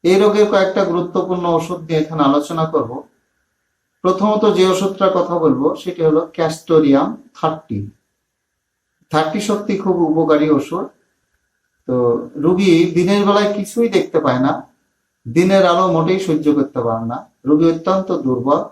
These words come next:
অবসাদগ্রস্ত, হাই তোলে, নিদ্রা ভালো হয় না, নিদ্রার মধ্যে ভীতিপূর্ণ স্বপ্ন দেখে, ঘাম হয়। এই সমস্ত লক্ষণে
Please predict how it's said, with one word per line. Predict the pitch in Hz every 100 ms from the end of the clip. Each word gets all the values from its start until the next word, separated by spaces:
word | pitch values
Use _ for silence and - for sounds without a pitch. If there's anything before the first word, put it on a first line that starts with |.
| _ _ -
অবসাদগ্রস্ত, | 123 147 160 165 151 131 127 123 - - 165 - _ _ _ _ 113
হাই | 110 143 156 160
তোলে, | 139 147 - - _ _ _ _ _ _ _
নিদ্রা | 131 165 165 156 185 170
ভালো | 151 151
হয় | 143 131 127
না, | 143 - - _ -
নিদ্রার | 143 156 170 175
মধ্যে | 160 160 165 165
ভীতিপূর্ণ | 135 135 151 151 147 147
স্বপ্ন | 147 127 117 135
দেখে, | 123 117 - 180 - _ _ _ _ -
ঘাম | 107 123 139 147
হয়। | 139 120 135 202 - _ _ _ _
এই | 165
সমস্ত | 175 208 214 214
লক্ষণে | 185 151 151 - 185 131 135